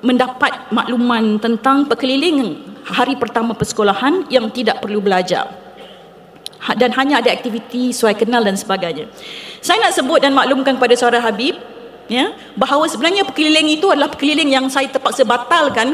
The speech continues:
ketika Saudara Presiden menjadi, uh, Menteri Pelajaran.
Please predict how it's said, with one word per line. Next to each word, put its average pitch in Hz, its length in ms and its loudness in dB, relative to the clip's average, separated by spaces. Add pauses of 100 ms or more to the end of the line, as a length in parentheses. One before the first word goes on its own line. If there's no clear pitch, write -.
ketika 262 320 2
Saudara 247 320 4
Presiden 247 480 0
menjadi, 247 320 0 (720)
uh, 208 160 2
Menteri 269 320 2
Pelajaran. 196 480 2